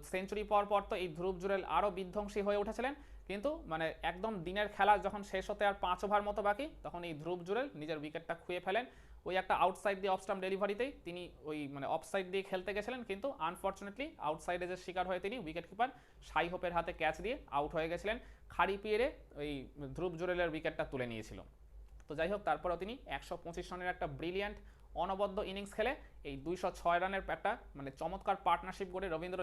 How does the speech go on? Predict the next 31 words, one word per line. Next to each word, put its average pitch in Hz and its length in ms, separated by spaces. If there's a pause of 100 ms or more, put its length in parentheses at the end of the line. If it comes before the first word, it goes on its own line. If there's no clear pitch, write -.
জাডেজার 170 380
সঙ্গে 196 220 (420)
ভারতকে 165 380 (200)
যে 156 80
একবারে 165 260 (180)
অনেকটাই 190 340 (160)
বিপদ 190 300
থেকে 208 180
উদ্ধার 185 320
করে 202 180
দিলেন, 233 200 (120)
সেরকমটা 165 440
কিন্তু 190 240 (200)
বলাই 151 280
বাহুল্য। 113 260 (120)
কারণ 165 240
ভারত 151 280
কিন্তু 185 220
খুবই 185 240 (100)
কম 175 140
সময়ের 190 320
মধ্যে 196 200 (340)
ওই 143 120
শুভমান 185 420
গিল 190 160
আর 180 120
কে 180 140
এল 180 120
রাহুলের 190 300
উইকেটটা 175 340
খুইয়ে 202 280